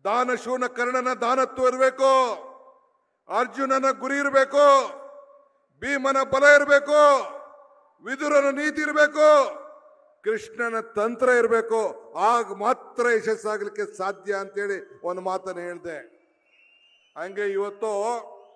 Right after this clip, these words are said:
ನಾವು ಈ ಜಿಲ್ಲೆಗೆ ಪಾದಾರ್ಪಣೆ ಮಾಡಿದಾಗ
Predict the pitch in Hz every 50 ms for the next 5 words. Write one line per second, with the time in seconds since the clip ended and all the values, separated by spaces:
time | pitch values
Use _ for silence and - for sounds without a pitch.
0 | _ _ _ _ _ _ _ _ _ _ _ _ _ _ 117 131 156 170 185 190
1 | 196 196 185 170 - - - - - - - _ _ _ _ _ _ _ _ _
2 | _ _ _ _ _ _ _ _ 156 190 214 220 214 151 175 214 220 233 233 202
3 | 226 233 226 233 202 208 226 220 240 240 233 226 233 233 233 226 214 220 233 233
4 | 240 247 254 226